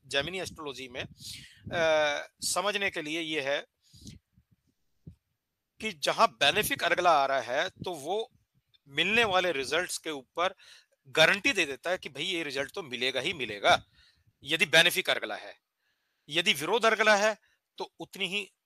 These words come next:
गेन्स को मिलने के अंदर वो अड़चन पैदा हो जाएगी। यहाँ ये संदर्भ है, यदि इलेवेंथ भाव लाभ दिखला रहा है लेकिन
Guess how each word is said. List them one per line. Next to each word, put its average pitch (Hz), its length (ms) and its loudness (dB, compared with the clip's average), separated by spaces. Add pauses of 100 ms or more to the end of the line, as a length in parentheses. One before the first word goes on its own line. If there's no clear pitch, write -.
(440)
गेन्स 160 340 0
को 214 120 -6
मिलने 160 340 -4
के 139 100 -8
अंदर 131 300 -6
वो 147 300 -12
अड़चन 151 280 -2
पैदा 120 220 -6
हो 98 140 -16
जाएगी। 95 320 -18 (340)
यहाँ 170 260 0
ये 208 140 2
संदर्भ 160 380 -6
है, 214 80 -2 (140)
यदि 151 280 -4 (840)
इलेवेंथ 160 320 2
भाव 160 320 2 (2750)
लाभ 165 420 8 (880)
दिखला 143 320 4
रहा 196 140 8
है 143 180 2 (300)
लेकिन 170 240 0